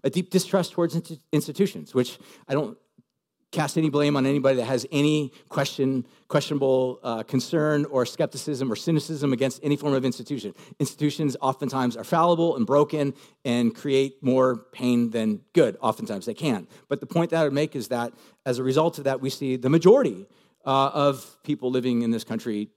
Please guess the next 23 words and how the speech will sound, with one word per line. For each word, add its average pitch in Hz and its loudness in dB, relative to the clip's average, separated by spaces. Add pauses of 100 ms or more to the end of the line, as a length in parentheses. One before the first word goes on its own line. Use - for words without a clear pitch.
do 135 -6
not 135 -4
see 127 -6
Jesus 113 -6
as 113 -8 (180)
he 110 -4
claims 101 -6
to 104 -6
have 95 -10 (100)
been 101 -6
truly 98 -10
seen, 92 -10 (300)
or 113 -4
as 104 -4
others 104 -4
in 113 -6
the 101 -2
popular 101 -8 (240)
opinion 104 -2
had 98 -14
seen 101 -8
him. 82 -12 (1200)
Um, 143 2